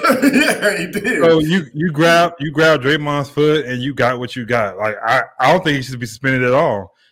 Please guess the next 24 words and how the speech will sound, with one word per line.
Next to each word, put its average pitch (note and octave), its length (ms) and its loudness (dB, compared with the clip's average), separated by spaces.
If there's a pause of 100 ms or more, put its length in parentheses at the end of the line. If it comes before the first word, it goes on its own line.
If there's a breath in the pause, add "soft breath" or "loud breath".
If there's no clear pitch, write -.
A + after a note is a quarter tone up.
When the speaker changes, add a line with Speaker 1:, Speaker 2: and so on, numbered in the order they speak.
(120)
Speaker 2:
You, C#3+ 160 -4 (100)
you D3+ 160 -6
grabbed D3 320 2
the D#3 80 2
wrong D3 260 0
person's D#3+ 380 -2
foot. G3 220 0
Like, B2 140 0
he, C#3 100 -4
that's D3 180 -2
what, C#3+ 180 -4
that's F3 160 -4
what C#3+ 120 -4
he E3+ 140 -2
does. D3 460 -2 (200 soft breath)
He G3 100 -8
kicks - 340 -4
people. A#2 300 -2
He C#3+ 140 -2
does F3 180 0
all E3+ 160 2
that D#3+ 140 0
dirty D3 220 0
stuff. A#2 300 -2